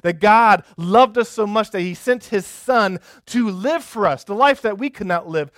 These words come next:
to die for us, the death that we all deserve, to rise for us, showing us that he is truly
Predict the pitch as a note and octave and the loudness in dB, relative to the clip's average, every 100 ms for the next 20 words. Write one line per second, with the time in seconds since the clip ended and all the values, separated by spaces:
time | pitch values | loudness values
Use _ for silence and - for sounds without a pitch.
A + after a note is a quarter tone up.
0 | _ - A#3 D#3+ B3+ C4+ D#4 - G#3 F#3 | _ -10 -8 0 2 4 2 2 -4 -4
1 | F#3+ D#3+ C#4 - G#3+ E3+ B3 D4 - G#3+ | -6 0 0 0 -8 -8 -6 -4 -4 -2
2 | C#4 C#4 G#3 F3 F3 D#3+ - - _ A#3 | 0 0 -2 -6 -4 -4 -6 -20 _ -6
3 | A3 _ - F3+ B3+ E4+ F#4 - G#3+ G#3 | -6 _ -8 0 2 4 2 -4 0 0
4 | - - C#4+ D4 D#4+ B3+ F3+ - G#3 G3+ | 0 -6 4 4 4 0 -2 -2 -6 -4
5 | C#4+ A3 - C#4 C#4 C#4 A3 | -6 -6 -10 -10 -8 -6 -8